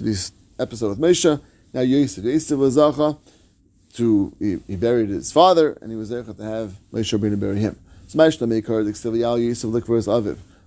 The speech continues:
Yal Aviv Toy Kol Avdei Pari. It says that Yosef went up to bury his father, and all the Avdei Pari went up with him. The Hadar then it says, V'chol Beis Yosef, V'chol Beis Aviv. Moshe Rabbeinu B'Seif,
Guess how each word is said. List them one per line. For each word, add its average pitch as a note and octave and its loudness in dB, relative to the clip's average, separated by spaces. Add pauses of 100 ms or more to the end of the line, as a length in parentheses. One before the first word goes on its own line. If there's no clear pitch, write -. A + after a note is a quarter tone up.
Yal A#2+ 2
Aviv A#2 -2
Toy A#2 2
Kol A2+ 0
Avdei A2 -2
Pari. C3 -2
It G2+ -10
says C#3+ 0
that C#3 0
Yosef D3 2
went A2+ -4
up A2+ -6
to A2 -4
bury A2+ 0
his G#2+ -2
father, D3+ 2
and C#3+ -2
all C#3+ -2
the C#3+ -6
Avdei A2+ -8
Pari A#2 -6
went A#2 -6
up B2 -6
with D3+ -4
him. - -12 (340)
The G#2+ 0
Hadar C#3+ 4
then C3+ -4
it C#3+ -4
says, F3+ 4
V'chol C#3 -4
Beis C#3+ -2
Yosef, D3+ -4
V'chol C#3 -6
Beis D3 0
Aviv. E3 2 (680)
Moshe C#3+ 0
Rabbeinu D#3 4
B'Seif, F3+ 2